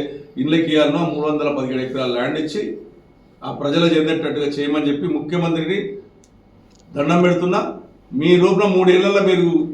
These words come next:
ప్రజలకు చేయకపోతే దాన్ని కాపాడండి. మేము వచ్చిన తర్వాత ప్రజలకే ఖచ్చితంగా నా బాధ్యత, ఆ మూడు వందల పదిహేడు ఎకరాలు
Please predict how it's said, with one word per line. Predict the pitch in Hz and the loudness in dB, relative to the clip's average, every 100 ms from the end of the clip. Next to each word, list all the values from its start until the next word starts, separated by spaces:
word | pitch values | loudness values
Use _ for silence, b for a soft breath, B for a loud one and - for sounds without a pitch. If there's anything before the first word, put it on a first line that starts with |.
| - - 127 | -10 -14 -8
ప్రజలకు | 139 175 175 143 | -2 0 0 0
చేయకపోతే | 156 160 160 165 196 233 - - - | 0 0 0 -2 -2 -4 -6 -12 -10
దాన్ని | 143 127 | -8 -6
కాపాడండి. | 123 139 160 165 170 196 | -6 -4 -2 0 0 -2
మేము | 156 143 | -2 -2
వచ్చిన | - 143 | -4 -4
తర్వాత | 139 - 202 143 | -4 -4 -8 -6
ప్రజలకే | 135 139 - - - - - - 165 | -4 -4 -4 -4 -4 -8 -16 -16 -14
ఖచ్చితంగా | 156 190 180 175 170 | -8 -2 0 2 2
నా | 143 175 | 4 4
బాధ్యత, | 185 196 196 208 233 - - - - - | 6 6 4 2 0 -2 -12 -20 -18 -6
ఆ | |
మూడు | 151 180 | 0 2
వందల | 190 190 175 | 4 4 2
పదిహేడు | 175 175 175 | 2 2 0
ఎకరాలు | 180 202 202 - | 2 2 2 -2